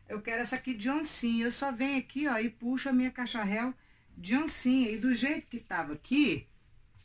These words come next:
aí não tem jeito, né? Acaba que você vai revirar sua gaveta toda vez que você já tiver em mente algo que você quer e que você vai ter que procurar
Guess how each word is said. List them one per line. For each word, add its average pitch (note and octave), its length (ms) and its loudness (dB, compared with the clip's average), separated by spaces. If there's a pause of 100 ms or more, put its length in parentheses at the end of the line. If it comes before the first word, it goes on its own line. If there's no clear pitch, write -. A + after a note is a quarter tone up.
(240)
aí A3+ 200 6
não A#3+ 100 6
tem C#4 260 2
jeito, G3 420 0
né? G#3+ 380 2
Acaba F#3 640 -2
que G#3+ 160 -6
você G3 760 2 (520)
vai F3+ 240 2
revirar F#3+ 680 4
sua F#3+ 240 -4
gaveta E3 800 -4
toda G#3 280 -2
vez F3 360 -6
que - 140 -12
você D#3+ 500 -4 (340)
já E3 260 4
tiver D#3+ 380 -2
em E3 140 0
mente D#3+ 760 0
algo E3 440 2
que - 120 -16
você D3 340 -4
quer G3 300 -4
e G#3 40 -4
que G#3 100 -14
você A#3 100 -2
vai A3 120 -4
ter A3+ 100 -6
que - 80 -14
procurar D#4 1080 6